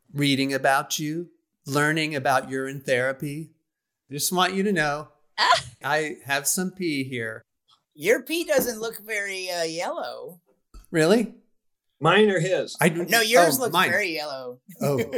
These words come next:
Speaker 3: <laughs>
Speaker 1: I guess I, I've drunk a lot of water today.
Speaker 4: It's all those, uh, oranges and bananas and mangoes.
Speaker 1: Woo.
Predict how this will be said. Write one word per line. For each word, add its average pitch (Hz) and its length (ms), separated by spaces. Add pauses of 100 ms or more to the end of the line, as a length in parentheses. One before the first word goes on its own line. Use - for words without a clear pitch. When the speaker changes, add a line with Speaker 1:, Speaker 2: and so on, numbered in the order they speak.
(300)
Speaker 3:
<laughs> - 340
Speaker 1:
I 160 100
guess 180 160
I, 185 160
I've 156 100
drunk 147 240
a 151 40
lot 123 160
of 120 60
water 110 220
today. 110 320 (420)
Speaker 4:
It's - 100
all 196 180
those, 185 260
uh, 175 140
oranges 196 520
and 160 80
bananas 175 520
and 151 120
mangoes. 156 540 (480)
Speaker 1:
Woo. 359 320